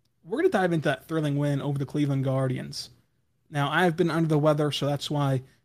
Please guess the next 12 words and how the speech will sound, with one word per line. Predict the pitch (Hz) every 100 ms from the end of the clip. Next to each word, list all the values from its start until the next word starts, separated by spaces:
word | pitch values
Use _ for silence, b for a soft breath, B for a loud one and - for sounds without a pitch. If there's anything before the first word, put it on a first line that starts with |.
| _ 143
uh, | 135
these | 131 139 123 -
episodes | 151 147 147 135
are |
gonna | 139
be | 127
back-ended, | 147 143 - 156 156 -
of | 147 131
course, | 143 135 -
Monday | 143 143
through | 143 127
Friday, | 139 139 135